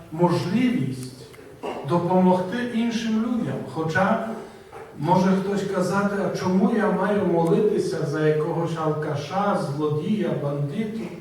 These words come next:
Чому я за нього маю молитися, як він сам не хоче жити з Господом Богом?»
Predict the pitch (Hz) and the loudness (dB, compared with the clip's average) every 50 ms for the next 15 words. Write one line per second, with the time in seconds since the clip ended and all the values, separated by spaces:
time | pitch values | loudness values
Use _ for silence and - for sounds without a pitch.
0 | - - - - - - - - - - 165 170 202 240 269 - 233 214 - 220 | -16 -18 -20 -20 -20 -20 -20 -20 -12 -8 -4 -2 0 0 0 0 -2 -2 -2 -2
1 | 220 226 247 240 214 208 214 220 226 220 220 220 214 202 185 185 202 - - 233 | -4 -4 -4 -4 -4 -4 -2 -2 -2 -2 -2 -2 -2 0 0 2 2 2 0 0
2 | 226 220 208 208 202 202 196 190 185 190 190 196 - - 196 202 196 202 202 190 | -2 -4 -4 -6 -6 -4 -4 -4 -4 -4 -4 -4 -4 -4 -4 -4 -4 -2 -2 -2
3 | 180 160 - 180 185 185 185 185 170 160 175 180 185 185 180 160 156 160 160 170 | -2 -2 -2 -4 -4 -4 -4 -4 -4 -4 -4 -4 -4 -6 -6 -6 -8 -6 -4 -4
4 | 175 156 165 - - 156 151 160 151 151 143 147 147 139 127 131 | -4 -4 -4 -8 -8 -8 -8 -6 -6 -4 -4 -4 -4 -4 -6 -8